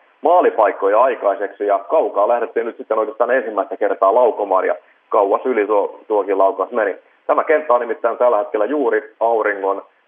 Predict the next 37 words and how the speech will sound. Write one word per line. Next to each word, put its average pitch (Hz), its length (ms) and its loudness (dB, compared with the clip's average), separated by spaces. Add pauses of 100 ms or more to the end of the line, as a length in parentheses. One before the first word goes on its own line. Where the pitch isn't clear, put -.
(120)
mukainen, 104 600 -2
elikkä 98 380 -4 (360)
tuonne 113 180 0
V 131 140 2
P 123 120 -6
S 135 120 -2
maalle 117 260 0
paistaa 113 400 -2
aurinko 101 320 0
tuolta 98 260 -2
aivan 107 240 0
laakana 98 420 -2
ja 92 140 -2 (460)
tätä - 180 -2
olisi 104 160 -4
voinut 113 200 -6
Helsingin 117 300 -2
I 107 100 0
F 101 40 -6
K 101 160 -6
käyttää 104 240 -2
paljon 120 260 0
paremminkin 98 440 -2
hyödyksi. 110 340 -4
Vielä 107 160 -2
kun 117 120 -12
pieni 120 240 -2
myötätuulikin 107 640 -4
on 92 160 -4
suoraan 92 260 -2
tuonne 95 180 -2
V 110 80 2
P 87 160 -4
S 98 120 -8
maalin 95 260 -4
suuntaan, 98 380 -4
niin 92 200 -8